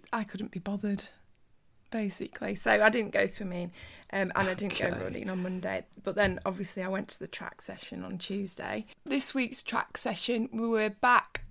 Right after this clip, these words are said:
Speaker 1: to the first of the six sessions that we do. Yeah, so this week it was long pyramid. So we did four hundred, six hundred, nine hundred,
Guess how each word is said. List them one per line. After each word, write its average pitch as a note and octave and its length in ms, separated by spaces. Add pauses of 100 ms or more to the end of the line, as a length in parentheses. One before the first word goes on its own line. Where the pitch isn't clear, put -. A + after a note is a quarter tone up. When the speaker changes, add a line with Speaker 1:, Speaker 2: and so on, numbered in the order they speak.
(140)
Speaker 1:
to G3+ 540 (400)
the A3 100
first A3+ 600
of G#3+ 60
the G#3+ 80
six - 380
sessions - 560
that - 140
we F3+ 100
do. E3+ 440 (420)
Yeah, A3+ 320
so C4 260
this E4 260
week G3+ 260
it G3 100
was G#3 140
long G#3 300
pyramid. E3 680 (540)
So G#3+ 300
we G#3 120
did G3 180
four B3+ 400
hundred, A#3 460
six - 300
hundred, F3+ 580
nine G3+ 380
hundred, F#3 720